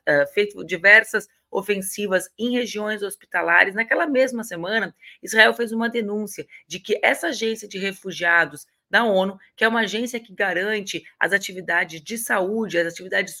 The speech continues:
humanitárias na região de Gaza, que algumas pessoas seriam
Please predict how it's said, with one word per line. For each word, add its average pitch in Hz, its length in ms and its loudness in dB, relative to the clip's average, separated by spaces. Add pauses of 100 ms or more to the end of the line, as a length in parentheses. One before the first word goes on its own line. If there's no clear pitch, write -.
humanitárias 196 840 0
na 175 80 -4
região 160 340 -10
de 160 100 -16
Gaza, 165 400 0 (240)
que - 100 -4
algumas 233 420 -2
pessoas 214 520 -2
seriam 190 460 -4